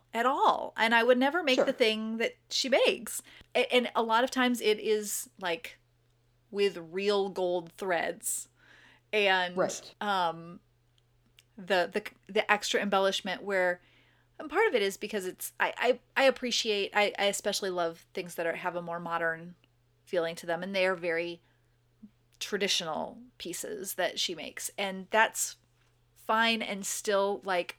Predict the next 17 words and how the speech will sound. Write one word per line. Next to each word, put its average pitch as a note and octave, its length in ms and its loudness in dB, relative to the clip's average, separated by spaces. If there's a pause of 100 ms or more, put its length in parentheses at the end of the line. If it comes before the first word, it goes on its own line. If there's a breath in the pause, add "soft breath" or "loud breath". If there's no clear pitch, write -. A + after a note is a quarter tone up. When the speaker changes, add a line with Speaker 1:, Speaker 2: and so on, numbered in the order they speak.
(140)
Speaker 1:
worth F#3 540 -6 (460)
taking F#3 360 -8
in E3+ 160 -6
and, E3+ 400 -12
and F3 180 -10
learning E3+ 320 -6
from. B2+ 420 -12
So, E3+ 500 -2 (840)
yeah, D4 240 -4 (300)
Speaker 2:
Oh, B3+ 80 4
Speaker 1:
it's F4 100 4
Speaker 2:
yeah, D#4 60 6
Speaker 1:
just - 280 2 (220)
Speaker 2:
absolutely. G3+ 680 -2 (100)
Speaker 1:
But B3 100 4
also, B3+ 460 4
I, A#3 200 4